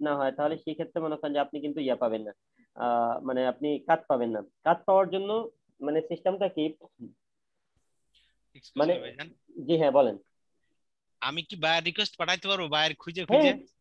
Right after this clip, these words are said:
Speaker 1: হ্যাঁ, হ্যাঁ, হ্যাঁ, হ্যাঁ, হ্যাঁ। বায়ার request না পাঠালে কাজ পাবেন কিভাবে?
Speaker 2: কাজ পেয়ে যাবো ইনশাল্লাহ। আগে দুই দিন দুই,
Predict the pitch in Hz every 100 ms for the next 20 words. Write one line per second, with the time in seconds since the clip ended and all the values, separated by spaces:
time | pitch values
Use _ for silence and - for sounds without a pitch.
0 | _ _ 160 269 262 247 233 226 220 214
1 | 196 190 139 147 151 - _ _ - 165
2 | 214 233 247 233 233 226 220 220 220 226
3 | - 208 190 180 147 117 104 - _ _
4 | _ _ _ _ _ _ _ _ - 190
5 | 254 269 208 240 220 190 180 151 147 127
6 | 131 175 196 185 175 214 220 240 214